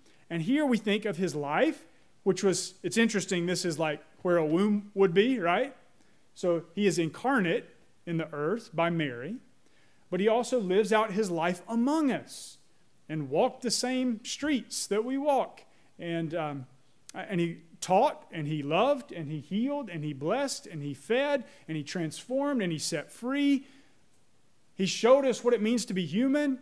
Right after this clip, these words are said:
in his life on the earth. But of course, we, you know, as humanity, rejected him,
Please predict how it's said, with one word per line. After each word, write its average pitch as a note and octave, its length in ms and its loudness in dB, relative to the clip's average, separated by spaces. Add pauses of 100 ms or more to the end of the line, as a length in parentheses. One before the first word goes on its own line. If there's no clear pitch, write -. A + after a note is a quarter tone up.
(140)
in G3+ 120 2
his G3 180 4
life C4 360 4 (120)
on B3+ 300 0
the B3 360 2
earth. C4 520 0 (1900)
But F#3 100 -2
of F#3 100 -8
course, A3+ 560 0 (160)
we, F#3+ 140 2 (380)
you A3+ 120 0
know, D#3+ 140 0
as F#3 160 -4
humanity, F#3+ 460 0
rejected E3 640 0
him, A#3+ 260 -2